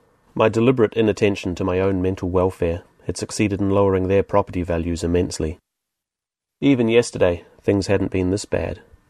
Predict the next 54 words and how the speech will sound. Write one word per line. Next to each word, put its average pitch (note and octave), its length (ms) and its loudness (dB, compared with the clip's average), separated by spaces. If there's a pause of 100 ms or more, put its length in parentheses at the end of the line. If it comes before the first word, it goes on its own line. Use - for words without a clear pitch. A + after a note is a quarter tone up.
(160)
It B2 60 -2
was G#2 140 2
only G#2+ 260 4
a F#2+ 40 4
matter G2 280 2
of F#2+ 120 0
time G#2 260 0
before F#2+ 320 0
one G2+ 160 2
or F#2+ 80 2
more G2+ 220 2
of F#2 100 0
my F2+ 140 -4
fellow G2+ 320 0
homeowners F#2+ 640 -2
called G#2+ 260 0
the G2 60 -4
Dom, F2 380 0 (360)
and F#2 120 0
a F2+ 40 -4
truck - 300 -2
was F2+ 120 -4
dispatched - 460 -6
to - 60 -6
get F#2 200 0
me. E2+ 220 -6 (280)
In G#2+ 100 -2
fact, - 340 0
I - 60 -6
thought, - 260 -2 (560)
I F#2 100 0
could F2+ 140 -2
hear G#2 220 0
the F#2+ 80 -8
distant - 400 -4
wail G2 320 4
of F2+ 100 -4
sirens F2+ 520 -2
even F2 340 -4
now. F2 340 -6 (1040)
Irrationally, G2+ 800 2 (420)
I - 120 0
suddenly G2+ 420 2
wished F#2 300 -2
that - 80 0
I F2+ 100 2
could - 160 -2
have F#2+ 100 -2
been F#2 200 0
born F#2 300 2
during F2 280 -2
a E2+ 60 -6
simpler - 400 -8
time. E2+ 440 -8